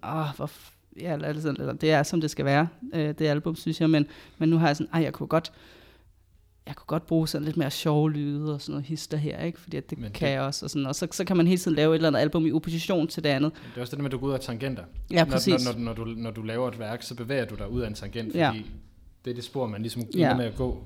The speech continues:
Speaker 1: Ja.
Speaker 2: Og så bliver man virkelig også træt af det spor.
Speaker 1: Ja, ja, præcis, ja, ja. Og,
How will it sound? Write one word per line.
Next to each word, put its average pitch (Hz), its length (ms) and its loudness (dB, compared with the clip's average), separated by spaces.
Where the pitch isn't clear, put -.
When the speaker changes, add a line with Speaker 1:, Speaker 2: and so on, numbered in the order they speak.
Speaker 1:
Ja. 160 240 8
Speaker 2:
Og 120 80 -12
så - 100 -10
bliver 127 120 -4
man 113 120 -4
virkelig 127 280 0
også 131 140 -4
træt 143 240 -2
af 110 80 -4
det 101 100 -10
spor. 98 300 -12
Speaker 1:
Ja, 165 360 10
ja, 156 60 8
præcis, 165 380 -2
ja, 147 140 4
ja. 147 140 4
Og, 165 120 6